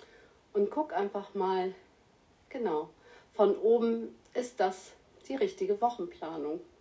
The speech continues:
Genau, indem ich zwei Schritte zurückgehe und mir das dann alles angucke,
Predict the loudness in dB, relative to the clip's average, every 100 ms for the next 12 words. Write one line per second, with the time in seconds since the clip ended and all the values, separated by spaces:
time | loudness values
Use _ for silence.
0 | -12 -6 -6 -4 -6 -2 -2 -4 -8 -8
1 | -6 -8 -10 -12 -12 -10 -10 -8 -6 -4
2 | -6 -8 -10 -10 -10 -8 -10 -10 -8 -8
3 | -8 -18 -10 -10 -8 -10